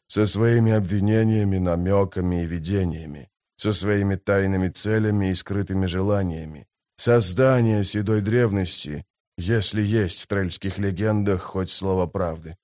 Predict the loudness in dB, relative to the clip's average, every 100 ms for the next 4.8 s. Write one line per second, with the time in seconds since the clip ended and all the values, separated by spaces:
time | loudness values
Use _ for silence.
0 | _ _ _ _ -8 -8 -4 -2 -2 -4
1 | -8 -12 -14 _ _ -4 -2 0 0 0
2 | 0 -2 0 -2 -6 _ _ -4 2 4
3 | 4 4 2 2 4 2 0 -2 -4 -4
4 | -4 -4 -6 -8 -8 -10 -12